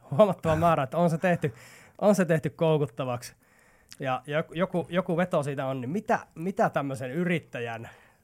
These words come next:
tulisi tietää ja missä määrin tää on sellaista,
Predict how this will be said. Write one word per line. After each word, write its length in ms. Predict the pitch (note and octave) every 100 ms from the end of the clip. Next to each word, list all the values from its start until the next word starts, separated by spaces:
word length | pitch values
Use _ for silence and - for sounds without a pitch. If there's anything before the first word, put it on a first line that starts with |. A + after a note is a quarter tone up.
| _
tulisi 380 | D#3 D3+ C3 -
tietää 580 | - D#3 C#3 B2 B2 A2+
ja 280 | A2 A2 -
missä 320 | D3 E3+ -
määrin 420 | D3 C3 A#2+ A2+ A#2+
tää 260 | A#2+ A#2+
on 260 | A2+ A2+ - _ _ _ _ _
sellaista, 580 | - C#3 D3 C3 A#2+ -